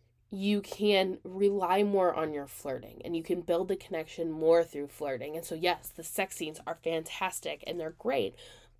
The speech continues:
but the flirting is what really gets you there. And this book has that flirting. This book has a really good flirting factor. And I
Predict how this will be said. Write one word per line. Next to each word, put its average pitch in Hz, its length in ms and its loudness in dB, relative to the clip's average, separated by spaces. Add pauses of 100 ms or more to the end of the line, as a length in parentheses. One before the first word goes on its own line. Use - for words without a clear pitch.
but - 120 -16
the - 60 -4
flirting 247 540 2
is 208 100 0
what 214 140 0
really 165 220 -10
gets 190 340 -6
you 180 80 -2
there. 131 300 -10
And 180 200 -4
this 202 200 2
book 254 160 0
has 170 340 -4
that 131 220 -8
flirting. 131 520 -10 (120)
This 214 240 -2
book 269 140 -8
has 208 120 -4
a 190 60 2
really 170 580 -8
good 143 240 -6
flirting 127 420 -14
factor. - 600 -12 (580)
And - 160 -4
I 233 160 4